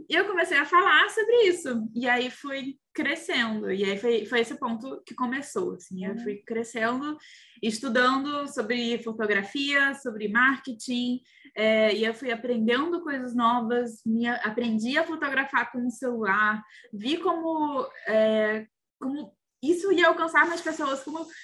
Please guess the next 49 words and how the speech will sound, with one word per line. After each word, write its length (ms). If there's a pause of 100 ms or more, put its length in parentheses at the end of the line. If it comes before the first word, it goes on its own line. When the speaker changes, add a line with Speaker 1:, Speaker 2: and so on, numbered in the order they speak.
(140)
Speaker 1:
eu 60
sempre 200
quis 180
ensinar, 680
né? 520
E 100
eu, 140
Speaker 2:
Uhum. 60
Speaker 1:
eu 80
percebi 340
que 300 (220)
fotografar 540
com 60
o 40
celular 380
ia 80
ser 140
muito 260
mais 240
democrático. 760
Speaker 2:
Uhum. 560
Speaker 1:
Eu 80
ia 120
alcançar 680
mais 200
pessoas, 680
mais 260
pessoas 320
iam 120
ser 200
capazes 580
de 120
fazer 180
aquilo. 320
E 60
quando 160
eu 100
percebi 380
que 80
eu 60
podia 240
fazer 260
fotos 300
com 60
meu 100
celular, 340
eu 40
fiquei 320
tão, 360